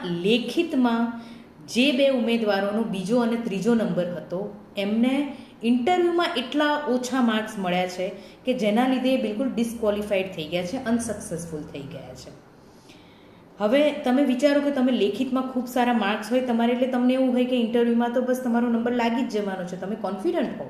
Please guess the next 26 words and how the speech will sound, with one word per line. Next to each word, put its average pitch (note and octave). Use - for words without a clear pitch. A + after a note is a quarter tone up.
અને G#3+
જ્યારે A3+
આવું A#3
રિઝલ્ટ B3
આવે B3+
ત્યારે B3+
એ B3+
ઉમેદવારોની, C4
અ, F#3+
માનસિક F3+
પરિસ્થિતિની C4
કલ્પના G#3+
કરવી D#4
મુશ્કેલ D#3+
છે, C#3+
સાથીઓ. -
આ D4
ઉમેદવારો C#4+
છે, C4
સવર્ણ D4+
કેટેગરીના G#3+
બે G#3
પુરુષ G#3
ઉમેદવારો D#3+
છે, G3
જેમનો A#3+